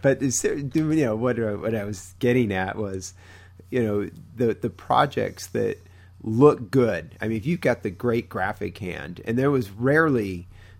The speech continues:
you know, there's always that one or two people, uh, in class that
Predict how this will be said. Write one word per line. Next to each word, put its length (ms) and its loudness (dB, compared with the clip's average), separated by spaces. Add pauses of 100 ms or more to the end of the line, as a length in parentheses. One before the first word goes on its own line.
(100)
you 100 -2
know, 80 2
there's 220 2
always 180 2
that 180 2
one 240 -4
or 120 -6
two 500 -4 (220)
people, 560 -4 (160)
uh, 360 -6
in 180 -8
class 420 -2
that 240 -8